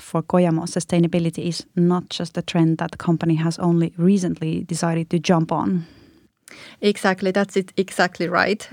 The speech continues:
Speaker 2: Uh, sustainability is one of our strategic priorities and an essential aspect of our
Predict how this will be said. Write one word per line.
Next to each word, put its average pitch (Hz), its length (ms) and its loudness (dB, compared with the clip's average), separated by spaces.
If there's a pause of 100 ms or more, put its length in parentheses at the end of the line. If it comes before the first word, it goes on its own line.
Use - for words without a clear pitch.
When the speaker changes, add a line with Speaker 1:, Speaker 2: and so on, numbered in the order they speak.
Speaker 2:
Uh, 175 200 0
sustainability 202 760 0
is 185 180 0
one 190 180 2
of 190 140 0
our 180 220 2
strategic 214 640 -2
priorities 220 840 2
and 175 220 0
an 175 140 0
essential 185 640 0
aspect 175 500 -4
of 175 220 -4
our 170 280 0